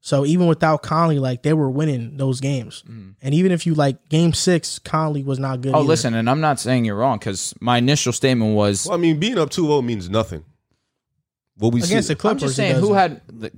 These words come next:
Speaker 2: we got s-, so many arguments here. We said who reached more, who
Speaker 3: Well,
Speaker 2: had
Speaker 3: even,
Speaker 2: more
Speaker 3: even
Speaker 2: adversity,
Speaker 3: your
Speaker 2: who had less
Speaker 3: Brooklyn Nets were up
Speaker 2: adversity.
Speaker 3: two oh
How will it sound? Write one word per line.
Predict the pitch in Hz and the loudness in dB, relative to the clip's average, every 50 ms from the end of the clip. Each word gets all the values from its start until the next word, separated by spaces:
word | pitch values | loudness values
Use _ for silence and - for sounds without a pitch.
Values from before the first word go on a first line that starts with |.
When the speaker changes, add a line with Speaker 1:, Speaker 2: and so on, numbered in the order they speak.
| - 131 | -10 -6
Speaker 2:
we | 135 156 | -2 0
got | 147 160 151 135 | 2 2 2 0
s-, | - - - - - | -2 -4 -8 -10 -8
so | - - 147 147 | -4 -2 0 0
many | 143 135 127 123 - | 0 0 -2 0 0
arguments | 123 123 117 107 95 104 101 92 - | 0 0 0 -2 -4 -8 -8 -8 -6
here. | - 90 87 | -6 -6 -4
We | 104 117 | -4 -4
said | - - 123 110 104 | -2 0 0 0 0
who | 104 123 156 170 165 123 131 131 | 2 2 4 4 2 0 -4 -4
reached | 139 143 131 - - | -4 -4 -4 -4 -2
more, | 139 139 135 135 131 120 - | 0 2 4 4 2 2 0
who | 120 123 135 | 0 0 2
Speaker 3:
Well, | - - | 4 4
Speaker 2:
had | 135 123 123 | 4 4 4
Speaker 3:
even, | 127 127 | 4 2
Speaker 2:
more | 127 127 120 | 2 2 2
Speaker 3:
even | 104 107 123 | 2 2 2
Speaker 2:
adversity, | 120 120 117 117 | 0 0 0 0
Speaker 3:
your | 117 120 117 | 0 2 2
Speaker 2:
who | 120 117 | 2 2
had | 117 113 | 2 2
less | - 110 - 165 | 2 2 2 2
Speaker 3:
Brooklyn | 165 170 214 - | 2 0 2 0
Nets | 214 214 147 | 0 0 2
were | 143 | 2
up | 135 120 | 2 2
Speaker 2:
adversity. | 107 101 | 0 0
Speaker 3:
two | 98 107 131 117 | 0 0 0 0
oh | 107 98 92 85 85 | -2 -4 -4 -8 -10